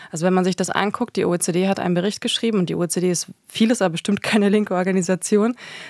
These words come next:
Die haben sich also Industriestaaten angeguckt, international miteinander verglichen und festgestellt, dass die sogenannte soziale Mobilität in Deutschland extrem niedrig ist. Also wie bedeutend ist mein Elternhaus?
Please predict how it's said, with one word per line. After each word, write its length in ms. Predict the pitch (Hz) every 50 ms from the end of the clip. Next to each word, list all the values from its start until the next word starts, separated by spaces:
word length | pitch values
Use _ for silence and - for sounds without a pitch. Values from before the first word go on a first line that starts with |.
| - -
Die 100 | 180 196
haben 120 | 196 190
sich 120 | 185 185 196
also 200 | 175 175 180 180
Industriestaaten 1000 | 190 180 - - - 214 190 - - 185 175 180 - - 190 185 185 185 - -
angeguckt, 640 | - - 175 190 226 226 - - - 247 240 - - -
international 600 | 202 214 196 - 190 185 180 - - 185 180 185
miteinander 380 | 185 185 180 - 185 185 185 180
verglichen 420 | - 180 160 185 190 - - 202
und 120 | 175 175
festgestellt, 640 | - 190 185 - - 190 - - 190 185 185 185 - - - - - - - - - - _ _
dass 260 | - 175 170 170 - -
die 80 | 180
sogenannte 440 | 160 180 196 185 202 196 185 180 175
soziale 380 | 170 190 180 - 196 180 180 175
Mobilität 680 | 185 185 175 175 160 165 160 - - - 202 196 -
in 140 | - 160 151
Deutschland 320 | 143 151 - - 151 160
extrem 320 | 160 - - - - 160
niedrig 360 | 165 170 170 - - 147 - -
ist. 180 | 185 190 -
Also 340 | - 165 151 165 160 151 160
wie 160 | 196 214 220
bedeutend 560 | - - - - 180 180 196 - 214 202 190
ist 260 | - - 175 - - 180
mein 180 | 175 175 170
Elternhaus? 800 | - 156 165 190 - 254 262 247 262 269 294 370 - - -